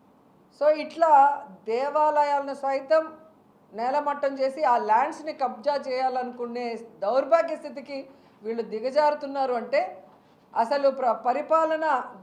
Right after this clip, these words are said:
గాడి తప్పిన మాట వాస్తవం కాదా అని అడుగుతున్నా. ఇక్కడ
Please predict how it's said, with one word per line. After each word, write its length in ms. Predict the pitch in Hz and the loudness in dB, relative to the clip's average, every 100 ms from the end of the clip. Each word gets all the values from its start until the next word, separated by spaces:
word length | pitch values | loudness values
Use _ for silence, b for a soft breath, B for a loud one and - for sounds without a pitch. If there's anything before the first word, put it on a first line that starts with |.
| 214 | 2
గాడి 260 | 233 285 - | 2 2 -2
తప్పిన 280 | 277 277 294 285 | -4 -4 -8 -4
మాట 220 | 262 269 294 233 | -2 -2 -2 -2
వాస్తవం 340 | 247 - 285 277 | -4 -4 -6 -2
కాదా 200 | 247 240 | -2 0
అని 100 | 285 277 | -2 -4
అడుగుతున్నా. 400 | 262 247 226 175 - _ _ b b b b _ _ - | -6 -8 -8 -12 -16 _ _ b b b b _ _ -18
ఇక్కడ 160 | 214 | -2